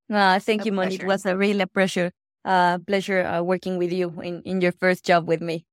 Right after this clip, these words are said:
Speaker 2: <laughs> Yes. And then it's, it's amazing because it's been like, what, almost, I don't know, many, many, many, many years, over a decade.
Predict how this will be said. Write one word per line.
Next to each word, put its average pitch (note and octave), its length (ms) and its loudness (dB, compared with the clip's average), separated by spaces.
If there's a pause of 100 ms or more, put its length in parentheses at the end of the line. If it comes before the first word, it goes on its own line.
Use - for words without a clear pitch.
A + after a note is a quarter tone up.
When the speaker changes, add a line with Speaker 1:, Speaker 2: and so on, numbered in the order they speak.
(500)
Speaker 2:
<laughs> A#3+ 40 -12
Yes. - 440 -6 (320)
And B3 160 0
then C4 160 2
it's, C4 280 -6
it's C4+ 180 -6
amazing B3+ 460 -6
because G#3 300 -8 (100)
it's - 160 -8
been A3 180 4
like, D#3+ 300 0
what, - 220 -12 (140)
almost, C#3 440 -12 (180)
I F#3+ 80 -2
don't F3 140 -2
know, C#3+ 100 -6
many, A#3+ 220 2
many, G#3+ 180 2
many, F#3 240 0
many E3+ 240 0
years, D3+ 340 -6
over D3 160 -10
a D3 120 -8
decade. D3+ 500 -12